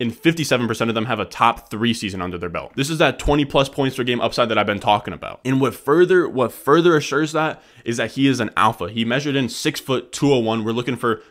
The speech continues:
five eleven plus, one ninety-five plus, twenty-six B M I plus. He hits all of those, and he's super athletic. He ran a four three nine, ninety-seventh per-, ninety-seventh percentile burst score. He's jumping out of the gym,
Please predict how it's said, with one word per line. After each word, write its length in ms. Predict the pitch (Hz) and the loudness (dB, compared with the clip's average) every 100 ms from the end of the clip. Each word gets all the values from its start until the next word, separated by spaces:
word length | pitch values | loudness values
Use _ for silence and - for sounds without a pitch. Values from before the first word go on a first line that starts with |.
| _ | _
five 240 | 123 139 | 4 4
eleven 280 | 139 131 117 | 4 0 0
plus, 240 | 120 117 | 0 -2
one 160 | 113 120 | 0 -2
ninety-five 400 | 117 110 107 104 | 0 0 0 0
plus, 180 | 110 - | -4 -6
twenty-six 400 | 117 110 113 101 | -4 -4 -4 -4
B 100 | 107 | -2
M 100 | 101 | -2
I 100 | 104 | -4
plus. 180 | 107 - | -6 -8
He 120 | 107 | -6
hits 200 | 127 - | -6 -2
all 240 | 120 135 | 2 2
of 80 | 131 | 2
those, 240 | 131 127 - - _ | -2 -4 -10 -20 _
and 160 | 135 151 | -2 0
he's 200 | 135 - | 0 -2
super 400 | - 147 156 139 | -2 2 4 4
athletic. 300 | 120 107 90 | 2 0 -2
He 80 | 117 | -2
ran 140 | 117 | -2
a 60 | 98 | -2
four 260 | - 151 | -2 -2
three 200 | 160 139 | -2 -4
nine, 320 | 127 123 123 - _ - | -2 -2 -4 -8 _ -2
ninety-seventh 560 | 127 156 160 139 131 | 2 2 2 0 -2
per-, 180 | 123 113 _ - | -4 -8 _ -2
ninety-seventh 520 | 139 165 160 143 139 | 0 2 2 0 0
percentile 460 | 131 127 127 113 117 | -2 -2 -2 -2 2
burst 220 | 113 - | 0 0
score. 200 | 117 110 | -2 -2
He's 160 | 110 | -4
jumping 380 | - 104 131 135 | -6 -2 -2 -2
out 120 | 123 | -2
of 60 | 120 | -2
the 80 | 110 | -4
gym, 320 | 107 110 | -4 -4